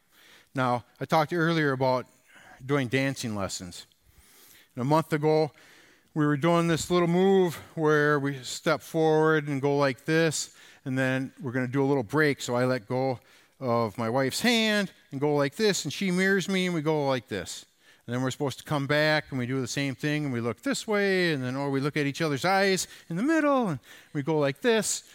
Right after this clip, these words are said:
Of course, when I go to do that move, soon as, soon as I let go of her hand, I just drop my arm, right? 'Cause that's just, I don't know,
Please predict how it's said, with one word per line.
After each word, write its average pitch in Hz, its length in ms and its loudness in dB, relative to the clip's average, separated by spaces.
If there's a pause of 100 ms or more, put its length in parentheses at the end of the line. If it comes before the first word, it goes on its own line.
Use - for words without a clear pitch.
(200)
Of - 100 0
course, 196 320 2 (460)
when 185 180 2
I 247 100 4
go 208 140 6
to 165 80 4
do 170 160 2
that 160 180 4
move, 156 420 0 (480)
soon 220 200 -2
as, 180 140 2
soon - 280 -4
as 190 120 0
I 180 100 4
let 175 180 2
go 175 120 2
of 165 80 2
her 143 80 0
hand, 160 400 0
I 147 80 2
just 139 160 -6
drop 123 200 0
my 113 160 -4
arm, 123 280 0
right? 123 220 -2
'Cause 98 140 -10
that's - 300 -6
just, - 460 -14
I 95 100 -4
don't 107 120 -8
know, 92 140 -10